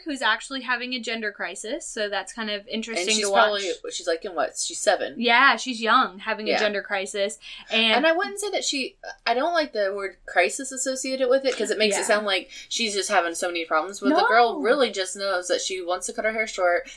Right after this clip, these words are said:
Speaker 2: she wants to dress like a boy, and she
Speaker 1: She
Speaker 2: wants
Speaker 1: wants
Speaker 2: to
Speaker 1: to
Speaker 2: hang
Speaker 1: date
Speaker 2: out with
Speaker 1: girls.
Speaker 2: the boys, and she's attracted to the little girls in her class, which
Speaker 1: Right.
Speaker 2: kinda get it, her into trouble for that. But I, I would
Speaker 1: But what's
Speaker 2: say
Speaker 1: cool about her is everybody really likes her.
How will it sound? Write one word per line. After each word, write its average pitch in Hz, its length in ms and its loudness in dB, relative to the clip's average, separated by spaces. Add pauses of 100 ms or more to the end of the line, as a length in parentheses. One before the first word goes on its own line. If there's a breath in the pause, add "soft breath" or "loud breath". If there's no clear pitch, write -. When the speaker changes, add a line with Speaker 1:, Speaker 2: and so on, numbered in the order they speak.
Speaker 2:
she - 160 -2
wants 180 300 0
to 180 280 0
dress 180 340 4
like 208 180 2
a 208 40 -8
boy, 170 440 6 (260 loud breath)
and 165 420 2
she - 60 2
Speaker 1:
She 247 60 4
Speaker 2:
wants 226 200 2
Speaker 1:
wants 233 100 2
Speaker 2:
to - 20 -2
Speaker 1:
to 240 60 4
Speaker 2:
hang 214 100 4
Speaker 1:
date - 60 0
Speaker 2:
out 220 200 6
with 214 120 4
Speaker 1:
girls. 196 120 0
Speaker 2:
the - 20 -6
boys, 170 500 2
and 165 640 -4
she's 185 220 -6
attracted 175 340 0
to - 80 -12
the 165 80 2
little 165 260 6
girls 156 320 2
in 151 80 -2
her 147 100 -4
class, 170 500 4
which 175 120 4
Speaker 1:
Right. 208 220 4
Speaker 2:
kinda 165 140 0
get 160 160 2
it, 143 220 -4 (200)
her 165 100 0
into 151 160 -4
trouble 320 320 2
for 160 140 0
that. 147 320 4 (420 loud breath)
But 202 140 8 (240)
I, 202 80 4
I - 20 4
would 262 160 8
Speaker 1:
But 294 80 12
what's 302 180 6
Speaker 2:
say 208 120 6
Speaker 1:
cool 381 260 6
about 233 280 2
her 208 260 0
is 240 200 -4
everybody 262 340 0
really 233 240 -2
likes 202 300 0
her. - 220 -12